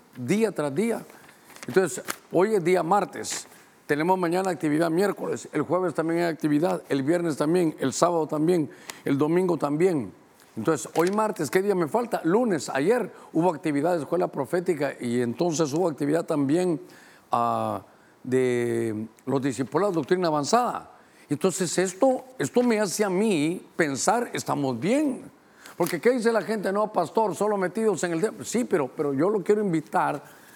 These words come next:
a que vea usted la vida de templo. Entonces, como estamos estudiando juntos, a mí me gusta moverme un poquitito aquí para ni que usted se duerma ni que yo me duerma, pero mire, día tras día, no dice cada,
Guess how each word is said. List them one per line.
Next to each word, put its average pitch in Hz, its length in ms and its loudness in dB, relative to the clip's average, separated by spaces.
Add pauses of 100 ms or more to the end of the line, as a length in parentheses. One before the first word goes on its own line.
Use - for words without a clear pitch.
(100)
a 135 140 0
que 156 120 -2
vea 170 160 2
usted 226 440 0
la 127 240 -2
vida 185 340 -2
de 151 140 -6
templo. - 760 -4 (600)
Entonces, 202 600 0
como 135 200 0
estamos 247 340 0
estudiando 196 480 2
juntos, 175 400 -2
a - 20 -2
mí 202 120 -4
me 202 80 0
gusta 185 240 0
moverme 180 340 0
un 175 60 -4
poquitito 170 400 -4
aquí 160 160 -2
para 151 340 -2 (260)
ni 139 220 -2
que 139 140 -2
usted 175 180 -2
se 180 100 0
duerma 190 280 0
ni 165 100 0
que - 80 -4
yo 170 80 0
me 180 80 0
duerma, 202 380 0
pero 156 180 -2
mire, 247 340 2 (720)
día 190 320 2
tras 165 220 -2
día, 180 480 0
no 147 160 2
dice 190 400 0
cada, 185 320 2